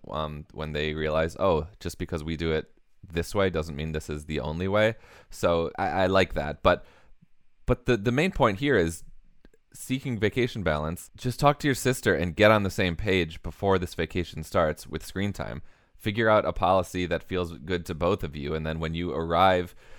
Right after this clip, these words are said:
um, at your destination, just stand up in front of the kids and be like, "Here's how it's gonna be. We are gonna have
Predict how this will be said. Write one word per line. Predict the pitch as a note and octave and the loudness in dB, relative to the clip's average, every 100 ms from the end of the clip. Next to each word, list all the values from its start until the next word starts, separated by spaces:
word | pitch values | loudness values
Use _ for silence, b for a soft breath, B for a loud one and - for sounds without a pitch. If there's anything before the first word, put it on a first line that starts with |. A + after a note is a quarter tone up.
| b | b
um, | - E2+ E2 - - | -4 -2 -2 -8 -6
at | G2+ | -4
your | G2 | -2
destination, | F#2+ G#2+ - G#2 A#2+ F#2+ F#2 | 0 0 0 -4 -4 -6 -4
just | F2 - | -6 -8
stand | - - G#2 | -10 -4 0
up | G#2 G#2 | 2 0
in | F#2 | -2
front | G#2+ G2+ | -2 -2
of | |
the | F2 | -2
kids | B2 A#2 | -4 -4
and | F#2 | -4
be | E2 | -2
like, | F2 E2 - | -2 -2 -8
"Here's | - A2+ | -6 0
how | A#2+ | 2
it's | A2 | 0
gonna | - A2 | -2 -4
be. | G#2+ F2 | -2 -2
We | E2+ | -2
are | F#2 | -2
gonna | F#2+ F#2+ | -2 -4
have | F2 D#2+ F2 | -2 -2 -4